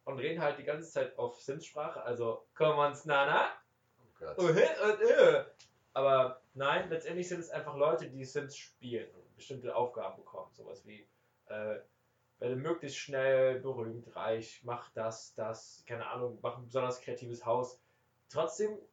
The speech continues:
Speaker 1: scheint es wie eine coole Show zu klingen. Ich hab mir ein bisschen mehr erhofft, so <laughs> mit echten Menschen. Aber gut, wer weiß. Klingt ja eigentlich ganz cool. Ähm,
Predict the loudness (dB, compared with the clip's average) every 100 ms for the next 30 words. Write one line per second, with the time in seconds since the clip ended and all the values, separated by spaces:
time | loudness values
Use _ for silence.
0 | _ _ _ -2 0 0 -6 -10 -10 -10
1 | _ -6 -4 0 2 2 -2 -2 -2 -4
2 | -14 -12 -6 -4 -4 -8 -10 -10 -4 -2
3 | -2 -2 -4 -6 -6 -6 -18 _ -8 -6
4 | -6 -6 -8 -10 -10 -2 -2 -2 -6 -6
5 | -8 -4 2 2 2 -6 -20 _ -2 0
6 | 0 -2 -14 _ _ _ _ _ -8 -4
7 | -4 -4 -8 -10 -6 -6 -8 -12 -12 -12
8 | _ _ _ _ _ _ _ _ _ _
9 | _ 0 4 4 0 -8